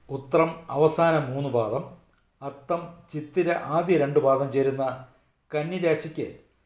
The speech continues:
ചൊവ്വ മൂന്നും എട്ടും ഭാവാധിപതിയാണ്. ഇപ്പോൾ പന്ത്രണ്ടിൽ സഞ്ചരിച്ചുകൊണ്ടിരിക്കുന്ന ചൊവ്വ ഇനി ജൂലൈ ഇരുപത്തെട്ട് മുതൽ ജന്മത്തിൽ, അതായത് നിങ്ങളുടെ രാശിയിൽ തന്നെ ഏകദേശം നാൽപത്താറ് ദിവസം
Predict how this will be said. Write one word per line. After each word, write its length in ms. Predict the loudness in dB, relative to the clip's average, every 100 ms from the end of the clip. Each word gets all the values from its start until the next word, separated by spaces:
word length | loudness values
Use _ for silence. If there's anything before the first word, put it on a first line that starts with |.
| _ _ -6
ചൊവ്വ 280 | -2 2 0 0 -8 -12
മൂന്നും 360 | -6 -4 -2 -4 -2 -2
എട്ടും 280 | -2 -2 -4 -4 -4
ഭാവാധിപതിയാണ്. 800 | 4 6 6 4 -2 -6 -8 -14 -18 _ _ _ _ _ -14
ഇപ്പോൾ 220 | -6 -4 -4 -10 -20 _ _ _ -6
പന്ത്രണ്ടിൽ 540 | -4 -2 -2 0 -4 -6 -4
സഞ്ചരിച്ചുകൊണ്ടിരിക്കുന്ന 800 | -2 2 2 0 -2 -2 -4 -6 -6
ചൊവ്വ 240 | -2 2 0 -2 -14 _ _ _ _ -14
ഇനി 240 | -10 -8 -10 -14 _ -10
ജൂലൈ 280 | -6 -4 -2 -2
ഇരുപത്തെട്ട് 380 | -2 -2 -4 -4
മുതൽ 200 | -4 -4 -6 -16 _ _ _ _
ജന്മത്തിൽ, 640 | -8 -6 -4 -4 -4 -6 -14 -16 -8
അതായത് 320 | -2 0 0 -4 -10 -8
നിങ്ങളുടെ 420 | -4 -2 2 2 2 -4 -2
രാശിയിൽ 500 | 2 2 2 -2 -2 0
തന്നെ 260 | -2 -4 -10 -14 -20 _ _ _
ഏകദേശം 500 | -4 -2 0 -2 -6 -10 -14 -4
നാൽപത്താറ് 680 | 0 0 0 -2 2 4 4 2
ദിവസം 320 | 0 -2